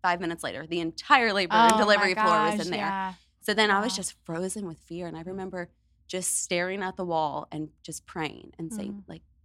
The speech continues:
Speaker 1: "God, like, please save my baby."
Speaker 2: Mm-hmm.
Speaker 1: And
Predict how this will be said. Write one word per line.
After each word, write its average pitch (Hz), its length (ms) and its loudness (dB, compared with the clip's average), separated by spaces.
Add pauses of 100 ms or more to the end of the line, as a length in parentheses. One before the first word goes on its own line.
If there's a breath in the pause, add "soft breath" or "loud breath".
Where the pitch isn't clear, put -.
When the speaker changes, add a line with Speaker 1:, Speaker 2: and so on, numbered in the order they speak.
Speaker 1:
"God, 165 340 -14
like, 151 100 -16 (240)
please 175 360 -14
save 175 300 -10
my 170 120 -6
baby." - 540 -14
Speaker 2:
Mm-hmm. 190 720 -10
Speaker 1:
And 160 300 -8